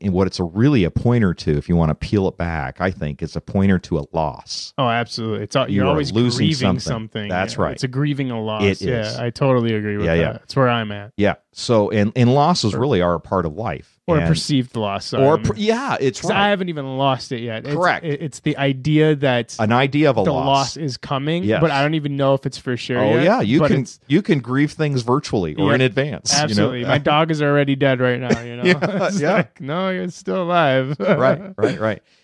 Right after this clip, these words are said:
Speaker 1: And, and loss is a part of suffering, you know, and that's part of
Speaker 2: Yeah.
Speaker 1: the human condition. And it is, again, a natural thing. And,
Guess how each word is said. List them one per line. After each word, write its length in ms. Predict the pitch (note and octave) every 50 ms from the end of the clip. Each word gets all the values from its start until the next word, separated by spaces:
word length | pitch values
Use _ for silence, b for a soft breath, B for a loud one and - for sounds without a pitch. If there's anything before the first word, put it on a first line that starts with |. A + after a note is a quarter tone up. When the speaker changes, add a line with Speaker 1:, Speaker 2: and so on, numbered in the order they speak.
| _ _ -
Speaker 1:
And, 300 | - C#3 C#3 C#3 C#3+ - -
and 200 | D3 C#3 C3+ B2
loss 340 | A#2+ C3+ E3 A#3 A#3+ - -
is 140 | D#3+ C3+ B2
a 60 | B2
part 260 | - - C#3 C#3+ C3+
of 60 | C3
suffering, 460 | - - C#3 C#3 - - G2 E2 D#2+ E2
you 60 | E2
know, 140 | F2+ F2+ F#2
and 80 | F#2+
that's 140 | G2 G2 -
part 200 | - - G#2 G#2
of 40 | G#2+
Speaker 2:
Yeah. 40 | G#2
Speaker 1:
the 40 | A2
human 300 | F2 G#2 G2+ G2+ A2 A2+ G#2+
condition. 480 | - G2+ G2 A2 D3+ - - F#2+ D#2
And 140 | D2+ E2 F2+
it 120 | F2+ F2+ F#2+
is, 260 | A2 C#3 C3 - -
again, 360 | - F#2 D2 E2+ A2 A#2 F#2+
a 60 | E2+ E2
natural 520 | D#2+ F2 F2+ G#2 A2+ - - A2 F2 D#2
thing. 380 | - - D#2+ D2 D#2 E2 G2 G#2
And, 140 | E2+ E2+